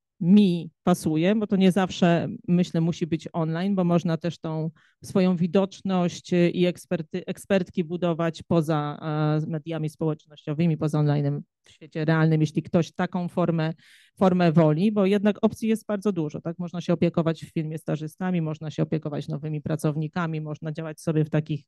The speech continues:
społecznościach, chociażby jak nasze Women in Technology.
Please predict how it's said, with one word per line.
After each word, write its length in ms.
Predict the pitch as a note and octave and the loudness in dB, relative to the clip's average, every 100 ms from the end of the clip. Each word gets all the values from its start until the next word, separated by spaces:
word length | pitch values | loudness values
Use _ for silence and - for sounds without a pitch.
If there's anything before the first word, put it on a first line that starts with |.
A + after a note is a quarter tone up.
| _ _ - | _ _ -6
społecznościach, 720 | - F3 D#3+ E3+ D#3+ D#3 D#3 | 2 2 2 -14 -12 -12 -12
chociażby 480 | - F3+ D#3+ D#3 D#3+ | -6 0 0 2 -2
jak 260 | D#3 D#3 | -2 -8
nasze 320 | D3+ D3+ - | -12 -12 -6
Women 340 | D#3 D#3 D3 D#3 | -2 0 0 -2
in 120 | D#3 | -4
Technology. 640 | D#3+ D#3 F3 G#3+ G3 G3 | -4 0 2 2 0 -6